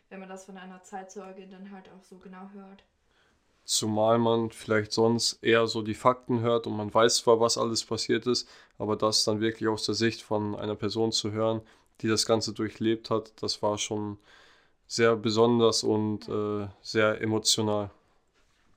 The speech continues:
Speaker 1: Dadurch, dass, ähm, unser Zug dann halt auch die Verspätung hatte, hatte sich leider auch der ganze Programmtag dann an dem ersten Tag halt auch verschoben und wir haben dann auch erst um neunzehn Uhr Schluss gemacht,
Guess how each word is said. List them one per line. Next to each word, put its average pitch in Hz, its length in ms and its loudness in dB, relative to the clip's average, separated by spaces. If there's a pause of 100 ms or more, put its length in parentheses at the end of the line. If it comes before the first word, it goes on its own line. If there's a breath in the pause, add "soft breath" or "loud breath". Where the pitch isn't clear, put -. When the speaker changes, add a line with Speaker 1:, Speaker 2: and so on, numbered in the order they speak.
(680)
Speaker 1:
Dadurch, 202 320 -14
dass, 196 380 -16
ähm, 190 280 -16
unser 190 180 -18
Zug 214 240 -20
dann 208 220 -16
halt 190 100 -20
auch 202 100 -20
die 214 120 -20
Verspätung 208 640 -16
hatte, 208 320 -14 (260 soft breath)
hatte 196 240 -8
sich 196 200 -14
leider 185 300 -10
auch 190 100 -16
der 185 140 -20
ganze 196 280 -20 (100)
Programmtag 196 800 -12 (560 soft breath)
dann 208 180 -12
an 202 120 -14
dem 196 100 -12
ersten 202 340 -14
Tag 208 180 -14
halt 208 140 -12
auch 214 100 -14
verschoben 214 600 -6
und 196 240 -16
wir 190 400 -14
haben 196 180 -16
dann 190 180 -18
auch 185 260 -20
erst 190 300 -20
um 185 160 -18
neunzehn 202 500 -18
Uhr 196 260 -16
Schluss 196 400 -20
gemacht, 196 460 -16